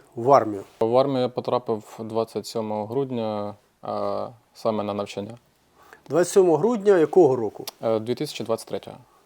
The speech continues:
Speaker 1: Дві тисячі двадцять третього року. Тобто ви не одразу пішли на ви-, на во-, мобілізувались, а у вас був час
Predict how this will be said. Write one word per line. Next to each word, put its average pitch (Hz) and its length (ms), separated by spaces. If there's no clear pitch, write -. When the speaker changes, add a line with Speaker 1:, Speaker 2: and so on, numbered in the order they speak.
Speaker 1:
Дві 123 100
тисячі 190 320
двадцять 151 380
третього 135 360
року. 110 320
Тобто 139 280
ви 196 200
не 185 200
одразу 147 680
пішли 254 440
на 240 140
ви-, 226 200
на 202 460
во-, 170 560
мобілізувались, 170 1000
а 127 80
у 143 60
вас 220 240
був 151 320
час 170 540